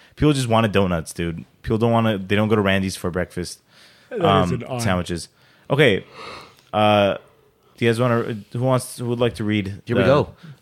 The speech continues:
Speaker 3: Uh,
Speaker 1: this is
Speaker 3: so
Speaker 1: types,
Speaker 3: this
Speaker 1: by the
Speaker 3: is,
Speaker 1: way.
Speaker 3: uh, types. The first one is rings. Uh, Hanson Gregory, an American,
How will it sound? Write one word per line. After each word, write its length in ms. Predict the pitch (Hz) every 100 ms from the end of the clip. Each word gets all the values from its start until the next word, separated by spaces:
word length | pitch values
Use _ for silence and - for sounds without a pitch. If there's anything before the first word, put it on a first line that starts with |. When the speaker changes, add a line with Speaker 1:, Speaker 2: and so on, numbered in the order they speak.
| -
Speaker 3:
Uh, 180 | 113
Speaker 1:
this 100 | 113
is 60 | -
Speaker 3:
so 100 | 131 120
Speaker 1:
types, 40 |
Speaker 3:
this 140 | 139
Speaker 1:
by 60 | 156
the 240 | 135 123
Speaker 3:
is, 60 | 73
Speaker 1:
way. 60 | 67
Speaker 3:
uh, 120 | 98
types. 300 | - 123 131
The 60 | 117
first 240 | 135 123
one 100 | 131
is 140 | 107
rings. 580 | 85 104 107 143 165 -
Uh, 360 | - 107 95 87 - - -
Hanson 340 | - 143 147 175
Gregory, 460 | 131 123 131 147
an 160 | - 127
American, 800 | 117 110 110 113 113 120 160